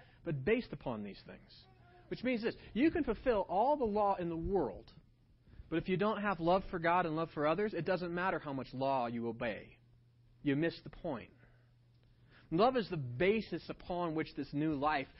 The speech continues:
we get to live i-, i-, is founded upon.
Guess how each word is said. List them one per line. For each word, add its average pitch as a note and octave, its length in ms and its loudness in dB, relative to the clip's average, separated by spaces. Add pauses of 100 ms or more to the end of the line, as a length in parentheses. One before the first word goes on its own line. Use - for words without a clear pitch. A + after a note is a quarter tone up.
(180)
we D3+ 120 8
get D3+ 200 0
to C#3 60 -4
live B2+ 280 -2
i-, C3 60 -4
i-, B2+ 420 -6
is C3 120 -4 (140)
founded E3+ 500 0
upon. F#2+ 440 -12